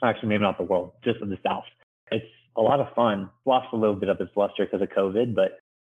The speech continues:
anyways, so you gotta be willing to, like, work hard, play hard here. We can teach you whatever it needs to be a plastic surgeon as soon as you get in here. I just need you to be able to have the work ethic to go through.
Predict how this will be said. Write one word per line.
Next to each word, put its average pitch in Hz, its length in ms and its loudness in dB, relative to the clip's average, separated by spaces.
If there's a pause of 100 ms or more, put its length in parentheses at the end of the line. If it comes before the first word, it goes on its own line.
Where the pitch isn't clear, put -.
(160)
anyways, 98 400 0 (140)
so 101 460 4 (100)
you 104 80 -4
gotta 117 140 2
be 120 80 0
willing 120 300 2
to, 110 180 4
like, 107 180 0
work 107 300 0
hard, 104 260 2
play 104 140 2
hard 98 280 0
here. 98 280 -4 (360)
We 131 180 2
can 135 140 -2
teach 127 260 0
you 123 100 2
whatever 110 400 4
it 107 300 -2
needs 107 360 -2 (180)
to - 60 -4
be 104 200 2
a 98 60 0
plastic 101 380 -4
surgeon 98 340 -4
as 98 120 -8
soon 104 120 0
as 104 60 2
you 101 120 2
get 95 120 0
in 98 120 -4
here. - 280 -6
I 92 120 -4
just 98 200 -2
need 101 220 -2
you 101 100 0
to 87 80 -4
be 98 200 0
able 95 180 -2
to - 80 -4
have 95 160 0
the 92 80 -4
work 95 240 0
ethic 95 300 -8
to 110 60 -12
go - 120 -4 (100)
through. 110 180 -8